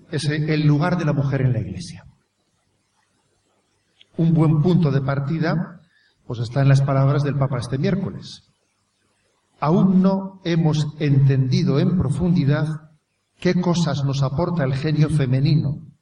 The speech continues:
Es un camino a recorrer con más creatividad y audacia." Es decir, el Papa plantea con claridad que tenemos que seguir avanzando en el discernimiento necesario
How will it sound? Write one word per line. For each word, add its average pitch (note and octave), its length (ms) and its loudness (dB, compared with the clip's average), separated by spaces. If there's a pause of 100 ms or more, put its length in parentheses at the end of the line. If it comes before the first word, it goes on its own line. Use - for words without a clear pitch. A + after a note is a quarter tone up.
(1120)
Es E3 160 2
un F#3 100 0
camino E3 340 2
a D3 40 2
recorrer D3+ 640 -2
con C#3 260 2
más - 460 0
creatividad C3+ 800 -2
y B2+ 40 -4
audacia." A#2+ 600 -4 (1500)
Es C#3 100 -4
decir, D3+ 220 2
el C3+ 120 2
Papa F3 240 0
plantea D3+ 420 0
con B2+ 200 -4
claridad C#3+ 560 -2 (440)
que C#3+ 80 -2
tenemos E3+ 320 0
que E3+ 80 -2
seguir D#3+ 280 -2
avanzando D#3+ 680 0
en D#3 60 0
el D3 100 -2
discernimiento D3+ 680 0
necesario D3 840 -2